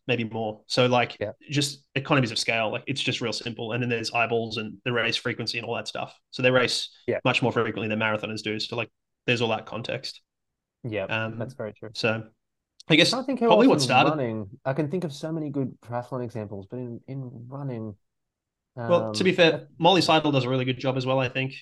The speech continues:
Speaker 1: of marrying
Speaker 2: Yeah.
Speaker 1: the two. Um, Olympic Bronze does it, has, has a fun social. I enjoy her social. Um, I think it's quite funny a lot of the time. It's really
Speaker 2: Oh, how
Speaker 1: authentic.
Speaker 2: how could we go past Steven Scullion?
Speaker 1: Yeah, oh, Scully. Scully kills it, but,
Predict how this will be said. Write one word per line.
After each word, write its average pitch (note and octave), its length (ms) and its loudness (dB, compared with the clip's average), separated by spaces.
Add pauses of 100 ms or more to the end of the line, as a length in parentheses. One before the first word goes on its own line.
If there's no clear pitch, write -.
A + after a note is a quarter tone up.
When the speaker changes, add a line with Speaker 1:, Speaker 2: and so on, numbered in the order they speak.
Speaker 1:
of B2 120 -6
marrying B2+ 300 4
Speaker 2:
Yeah. A#2+ 40 -4
Speaker 1:
the A#2+ 60 -12
two. C3+ 280 -2 (140)
Um, C3 440 -6
Olympic C3 300 4
Bronze B2 340 2
does B2 160 -2
it, - 120 -6
has, C3+ 300 2
has B2 160 2
a B2+ 40 -2
fun B2+ 240 2
social. B2 340 0
I B2+ 100 2
enjoy A#2+ 220 0
her A#2+ 160 -2
social. A#2+ 420 -6 (440)
Um, A2+ 340 -8
I A#2+ 60 -6
think A#2+ 100 -4
it's A2+ 100 -10
quite - 160 -4
funny A#2+ 420 -4
a B2+ 60 -8
lot A#2 100 -2
of A#2 60 -4
the A2+ 60 -8
time. A#2+ 460 -4
It's C3+ 80 -8
really B2+ 180 6
Speaker 2:
Oh, C#3+ 60 2
how C#3 80 4
Speaker 1:
authentic. B2+ 400 0 (480)
Speaker 2:
how G3 160 -2
could G3 140 -6
we D3+ 80 0
go C#3 160 2
past A#2+ 280 2
Steven B2 300 -6
Scullion? C3+ 420 -10 (880)
Speaker 1:
Yeah, A#2 180 4
oh, A2 40 0
Scully. G#2+ 440 -4
Scully B2 260 4
kills A2+ 200 0
it, A2+ 140 -4
but, A#2+ 160 -6